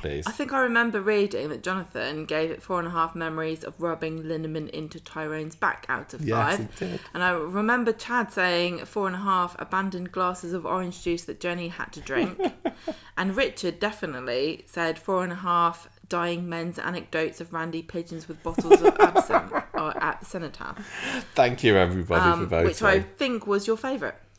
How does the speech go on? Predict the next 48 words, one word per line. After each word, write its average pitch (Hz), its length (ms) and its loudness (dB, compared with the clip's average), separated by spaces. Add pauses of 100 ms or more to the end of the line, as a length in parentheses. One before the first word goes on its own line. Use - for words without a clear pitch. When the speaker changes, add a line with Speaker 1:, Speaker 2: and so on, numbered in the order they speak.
Speaker 1:
That, 131 320 8
that 123 160 10
was 127 200 8
indeed 110 340 6
my 104 140 4
favourite 98 320 2
of 104 140 -2
the 117 80 -2
week. 117 200 2
Thank 101 200 -2
you 101 60 -2
very 101 200 0
much 98 300 0 (100)
for 110 80 -4
everybody 101 400 2
for 107 140 -4
voting 117 340 2
Speaker 2:
Thank 85 140 2
Speaker 1:
on - 20 0
Speaker 2:
you 87 80 6
Speaker 1:
there. 87 60 4
Speaker 2:
for 370 80 0
voting. 330 320 2
Speaker 1:
So, - 160 10
Speaker 2:
Don't - 160 10
Speaker 1:
um, - 80 -2
Speaker 2:
forget, 185 200 2
if - 80 -6
you 240 120 -2
want 226 180 -2
to 240 100 -8
vote 170 360 -2 (340)
and 170 220 -6
have 190 320 -6
your 190 400 0 (180)
score 254 420 2
recorded 220 720 0 (220)
for 208 180 -6
posterity 202 920 -2 (260)
for 190 320 -2
the 202 80 -2
rest 226 260 -2
of 196 60 -2
Speaker 1:
For 196 80 2
Speaker 2:
all 196 40 4
Speaker 1:
the 120 80 2
Speaker 2:
time, 139 260 4
Speaker 1:
ages. 92 280 0